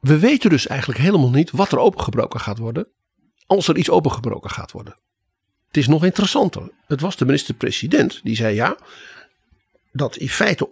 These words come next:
opschorten van besluitvorming tot er opengebroken kan worden, dat is een versnelling. Dit, dit grenst aan een soort zenachtige poëzie. We doen iets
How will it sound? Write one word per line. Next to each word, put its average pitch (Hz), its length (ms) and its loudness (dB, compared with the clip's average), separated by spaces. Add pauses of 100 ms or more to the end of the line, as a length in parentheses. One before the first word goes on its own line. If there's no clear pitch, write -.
opschorten - 680 -2 (160)
van 262 400 0
besluitvorming - 800 -4 (1200)
tot - 260 2
er 123 120 -2
opengebroken 170 680 0
kan 170 220 -2
worden, 165 300 -2 (320)
dat - 160 0
is 220 140 0
een 214 80 0
versnelling. 190 500 -2 (2000)
Dit, 147 340 -12
dit 156 160 -2
grenst 208 400 2
aan - 60 -4
een 139 60 -2
soort 123 180 -6
zenachtige 147 720 0
poëzie. 107 640 -4 (800)
We 127 260 0
doen 190 300 4
iets - 400 0